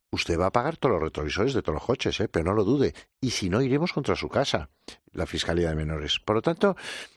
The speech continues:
claro que tiene usted responsabilidad sobre su hijo. ¿Qué tenemos que hacer cuando ya estamos un poco desbordados? Uno, mm, ir a un profesional. Eh, y a veces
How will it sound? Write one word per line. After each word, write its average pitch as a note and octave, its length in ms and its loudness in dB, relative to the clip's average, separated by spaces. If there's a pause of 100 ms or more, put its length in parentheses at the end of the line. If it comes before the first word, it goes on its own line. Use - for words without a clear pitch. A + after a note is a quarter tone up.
(100)
claro B2 300 0
que C#3 100 -2
tiene G2+ 180 -4
usted F#2 180 -2
responsabilidad F2 600 -4
sobre F#2+ 180 -2
su F2 160 -4
hijo. D2+ 240 -10 (680)
¿Qué D#3+ 140 4
tenemos D#3+ 420 4
que - 80 0
hacer C3+ 220 2
cuando A2+ 240 2
ya A#2 80 4
estamos A2+ 340 0 (140)
un A2+ 80 -10
poco A2 240 4
desbordados? G#2+ 640 2 (840)
Uno, A#2+ 300 2 (480)
mm, F2+ 440 -4 (520)
ir G#2 160 0
a - 20 2
un F2 80 -2
profesional. D#2 580 -6 (600)
Eh, F2 580 0
y A2 100 0
a G#2 60 2
veces C#3+ 460 0